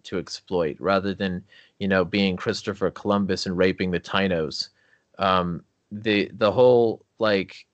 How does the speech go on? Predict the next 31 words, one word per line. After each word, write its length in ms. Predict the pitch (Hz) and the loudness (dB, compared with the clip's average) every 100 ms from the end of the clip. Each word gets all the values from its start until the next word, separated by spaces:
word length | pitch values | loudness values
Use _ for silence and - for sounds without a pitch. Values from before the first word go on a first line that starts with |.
| _ | _
idea 560 | 92 95 90 104 101 95 | -2 -2 -2 0 2 2
of 260 | - 90 92 | 2 -4 -4
European 640 | 98 98 - 107 92 80 _ _ | -4 -4 -4 -4 -4 -8 _ _
colonization 840 | - 107 98 92 87 95 95 - 85 | -4 0 0 0 0 0 0 -4 -6
has 200 | 90 95 | -6 -2
always 380 | 98 92 92 | 0 0 -4
been 240 | 95 98 90 | -2 -4 -2
to 100 | 90 | -6
spread 440 | - - 107 101 | -8 -2 0 0
like 200 | 98 92 | 2 0
a 80 | 92 | 0
virus 520 | 82 87 101 95 85 | 0 2 2 0 -4
to 160 | - 98 | -8 -6
a 40 | |
new 200 | 90 92 | -4 -2
location, 800 | 95 90 82 95 92 92 82 95 - - _ | 0 -2 0 -2 -2 -2 -6 -8 -14 -20 _
no 100 | 101 | -2
matter 260 | 95 95 95 | 2 4 4
who's 340 | 90 135 120 | 0 -4 -4
there, 480 | 113 110 101 85 85 _ _ _ _ _ | 0 2 4 2 -4 _ _ _ _ _
absorb 500 | - 104 107 120 123 | -4 -4 4 6 6
resources 880 | 120 113 104 120 104 101 - 101 92 | 4 -2 0 0 0 0 -4 -4 -4
and 220 | 82 95 90 | -4 -4 -4
set 220 | - 101 | 0 2
it 100 | 98 | 4
up 200 | 95 104 | 2 0
as 160 | 90 | -8
though 160 | - 95 | -2 -2
you 180 | 90 87 | 0 -4
found 360 | - 92 90 | -4 -2 -2
it. 120 | 71 | -8